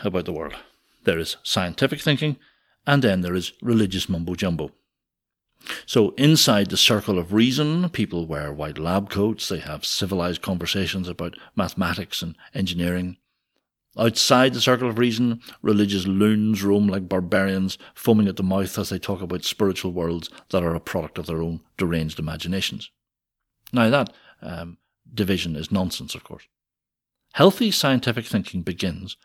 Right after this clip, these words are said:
with the recognition that science is only a subset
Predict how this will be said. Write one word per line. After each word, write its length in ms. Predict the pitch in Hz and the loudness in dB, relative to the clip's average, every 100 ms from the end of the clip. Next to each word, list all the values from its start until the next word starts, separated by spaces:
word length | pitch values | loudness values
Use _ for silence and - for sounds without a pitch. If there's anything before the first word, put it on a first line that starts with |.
| _ _ _ | _ _ _
with 140 | - - | -4 0
the 100 | 101 | 2
recognition 720 | 104 - 165 98 82 92 95 _ _ _ | 2 2 0 0 0 -4 -8 _ _ _
that 120 | 101 | -2
science 540 | - - 113 120 117 | 0 2 4 4 2
is 120 | 135 113 | 0 2
only 360 | 110 98 101 | 2 2 0
a 140 | - 95 | -2 -4
subset 760 | - - 139 127 - 76 - | -2 -2 -2 -2 -4 -4 -8